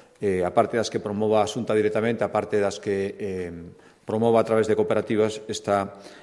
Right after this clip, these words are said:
eh, método directo vai permitir, con estes dous coma dous millóns de euros, poñer a disposición en aluguer social sesenta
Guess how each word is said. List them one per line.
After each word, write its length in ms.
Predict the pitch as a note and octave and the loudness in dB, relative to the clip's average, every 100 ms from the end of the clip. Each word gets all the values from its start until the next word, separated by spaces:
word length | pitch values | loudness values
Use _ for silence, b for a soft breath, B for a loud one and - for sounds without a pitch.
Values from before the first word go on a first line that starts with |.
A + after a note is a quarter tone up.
| B | B
eh, 320 | - G#2+ G2 G2 | -4 0 2 4
método 400 | A#2 A#2 A#2 A2 | 4 6 6 8
directo 400 | G#2+ A2+ - A#2+ | 6 4 4 2
vai 160 | A2 | 4
permitir, 480 | G#2+ G#2 G#2+ G2+ A2+ | 4 0 0 -2 -2
con 160 | A2 G#2 | -2 -4
estes 240 | - G2 | -2 0
dous 80 | G#2 | 0
coma 240 | G#2+ G#2+ | 0 0
dous 160 | G#2 G#2 | -2 -2
millóns 240 | G2+ F#2+ | -4 2
de 60 | G#2+ | 2
euros, 160 | G#2+ G#2 | 2 -4
poñer 480 | G2 G#2+ G#2 - | -4 -2 -2 -4
a 240 | A2 G2+ G2 | -2 0 0
disposición 640 | G2 - B2 A#2 A2 A2 | -6 -4 -4 -4 -2 -2
en 80 | G2+ | 0
aluguer 240 | G2 G#2+ | 2 4
social 480 | G2+ A2 - A2+ A2+ | 4 0 2 2 2
sesenta 640 | - - A#2 G#2 A2+ A2 | -4 -4 -2 0 0 0